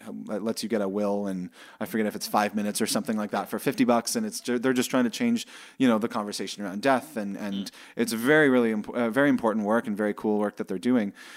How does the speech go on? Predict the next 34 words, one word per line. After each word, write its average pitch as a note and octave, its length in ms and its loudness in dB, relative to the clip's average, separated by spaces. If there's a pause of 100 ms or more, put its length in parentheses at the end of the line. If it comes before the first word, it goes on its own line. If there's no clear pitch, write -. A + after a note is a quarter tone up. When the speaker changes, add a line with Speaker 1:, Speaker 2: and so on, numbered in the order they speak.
(120)
Speaker 1:
She's C#3 180 0
been D3 100 4
a D3+ 40 6
mentor B2+ 300 6
of A#2 80 4
mine, G#2+ 500 2
uh, G2 240 0
for, G2+ 480 0
for G#2 240 -2
about G2+ 380 -4
three G#2 240 -2
years A#2 300 2
now, F#2 300 -4 (400)
and G#2 680 -2 (1400)
it's B2+ 240 2
just, A#2+ 320 0
she's A#2+ 380 2
added B2 320 2
so B2 140 0
much, A2+ 240 0 (120)
uh, G2 340 -2
perspective G#2+ 920 -2
and, G2 400 -6 (420)
uh, G2 260 -2 (300)
you A2 200 -2
know, F#2 80 -4
authenticity A2+ 760 -4
to - 200 -8
the G#2+ 80 0
way G#2 160 2
that G2+ 120 -2
I G#2 60 0
approach G2+ 320 -4
things, E3+ 320 -6